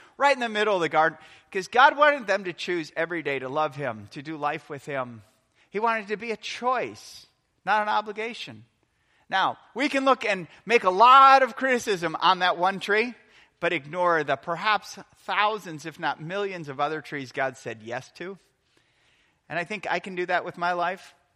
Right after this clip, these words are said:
I can go, "Yeah, I believe that about, I believe, oh, that's too close to home. I don't know if I really want to follow Jesus in that one," right?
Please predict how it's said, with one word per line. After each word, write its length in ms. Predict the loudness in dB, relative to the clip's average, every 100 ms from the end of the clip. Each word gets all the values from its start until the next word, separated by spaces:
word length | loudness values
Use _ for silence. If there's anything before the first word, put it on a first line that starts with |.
| _ _ _ _ _
I 120 | -6
can 60 | -2
go, 180 | -2 2
"Yeah, 240 | 2 4
I 160 | 4 2
believe 280 | 0 -4 -2
that 180 | 0
about, 280 | 0 -2 -2
I 100 | -2
believe, 380 | -2 -6 -6 -6
oh, 140 | -4 -2
that's 280 | -4 -4 -8
too 140 | -10
close 220 | -8 -8
to 100 | -6
home. 160 | -6 -2
I 100 | -2
don't 140 | -2
know 80 | -4
if 80 | -4
I 100 | -4
really 240 | -4 -4
want 240 | -4 -6 -8
to 100 | -8
follow 280 | -6 -6 -8
Jesus 460 | -10 -10 -12 -16
in 80 | -12
that 220 | -12 -12
one," 180 | -14 -14
right? 260 | -12 -12